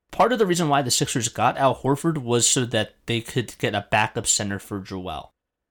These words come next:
If you were to look at the stats of what happened in that Toronto series with the Sixers, you would see that when Joel Embiid was not on the court, they were minus twenty-two. Minus twenty-two without him on the court.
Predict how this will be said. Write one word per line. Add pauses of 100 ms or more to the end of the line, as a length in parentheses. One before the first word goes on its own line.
If
you
were
to
look
at (180)
the
stats
of
what
happened
in
that
Toronto
series
with
the
Sixers, (160)
you
would
see
that
when
Joel
Embiid
was
not
on
the
court, (140)
they
were
minus
twenty-two. (680)
Minus
twenty-two (480)
without
him
on
the
court.